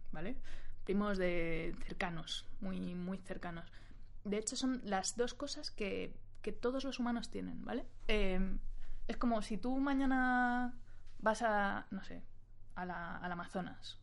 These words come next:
o a donde sea, a la Antártida, resulta que había alguien viviendo, lo que sea. Es muy probable que haya cosas que pueda no tener, ¿vale? Hay incluso, mm, culturas que solo tienen números hasta el número cuatro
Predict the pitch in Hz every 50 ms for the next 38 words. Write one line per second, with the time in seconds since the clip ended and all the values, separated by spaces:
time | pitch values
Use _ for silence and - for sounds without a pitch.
0 | - - 190 170 165 160 160 160 156 - - 180 170 165 160 160 - - 170 143
1 | 135 - - 156 156 156 160 165 170 165 160 175 180 180 - - 185 185 180 175
2 | 170 175 175 - - 180 180 - 175 170 165 165 165 165 160 - - 180 170 180
3 | 185 180 170 170 170 170 165 165 160 151 156 151 156 151 151 - 190 175 165 160
4 | 160 123 - 165 147 - - - - - - - - - - - - - - -
5 | - - - - - 233 240 247 - 285 277 285 294 - - 277 269 269 277 285
6 | 302 294 302 240 220 202 208 220 247 247 240 240 240 240 - 247 240 - 269 -
7 | - - 196 - - 202 208 214 208 208 196 185 180 - - - - - - -
8 | - - - 202 233 277 254 202 190 196 202 202 202 185 - - 175 190 190 185
9 | 190 - - - - 196 196 196 202 196 190 190 - - - - - - - -
10 | 185 190 185 185 - 240 269 277 302 311 339 349 - - - - 202 196 196 190
11 | 190 - - 220 226 226 214 214 233 220 226 214 220 240 247 254 269 277 262 -
12 | 208 190 - 190 190 208 220 247 233 208 202 196 185 185 185 -